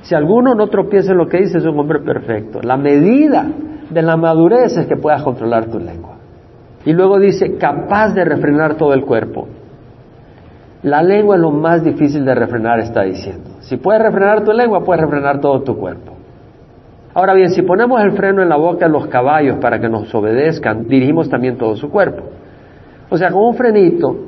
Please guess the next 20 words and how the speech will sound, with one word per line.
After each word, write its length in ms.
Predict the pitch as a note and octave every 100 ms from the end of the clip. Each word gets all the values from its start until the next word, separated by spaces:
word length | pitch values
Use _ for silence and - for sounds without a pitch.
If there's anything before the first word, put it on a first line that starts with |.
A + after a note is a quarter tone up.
| - - -
diriges 340 | D#3+ F3+ F#3 -
todo 160 | F#3+
un 120 | F3
caballo, 520 | E3 A#2+ C3+ B2 G#2 -
toda 160 | C#3+
una 160 | C3 A2
bestia. 460 | G2 F2 - - - - - - - - - - - -
"Mirad 280 | D3+ G3 A3+
también 320 | G#3+ F#3 G3
las 100 | F3+
naves, 680 | C3+ E3 F3+ D3+ F#2+ - - - -
aunque 280 | B2 B2+ B2
son 280 | - E3+ D#3+
tan 220 | D#3+ C3
grandes 420 | C3 D3+ D3+ C3+
e 60 | A#2+
impulsadas 600 | A2 A2 G2 C3 B2+ B2
por 180 | B2+ F#2+
fuertes 480 | B2+ A2 A2 F#2 F#2+
vientos. 680 | A2 G#2+ F#2+ - - -